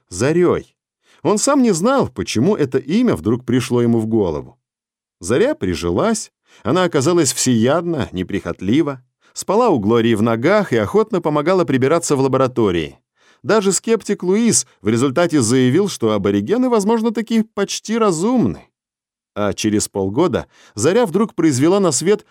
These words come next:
двух разнополых малышей. Никак не ожидавшая такой выходки Глория,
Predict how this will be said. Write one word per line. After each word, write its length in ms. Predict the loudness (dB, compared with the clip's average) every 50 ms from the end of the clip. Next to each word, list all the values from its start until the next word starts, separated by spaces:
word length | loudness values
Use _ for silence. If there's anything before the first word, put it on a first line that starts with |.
| _ _ -6
двух 260 | -2 0 0 0 2
разнополых 680 | 0 0 2 2 0 0 0 0 0 2 2 0 0 0
малышей. 640 | 0 0 0 -2 -2 -4 -4 -4 -4 -6 -8 _ _ _ _ _ _ _ _ _ _ _ _ -4
Никак 340 | -2 -2 0 0 0 0
не 120 | 0 0 0
ожидавшая 500 | 0 0 0 0 0 0 0 -2 -2 -2
такой 240 | -2 -2 0 0 0
выходки 400 | 0 0 -2 -2 -4 -4 -2 -4
Глория, 540 | -2 0 2 2 4 4 4 2 0 -2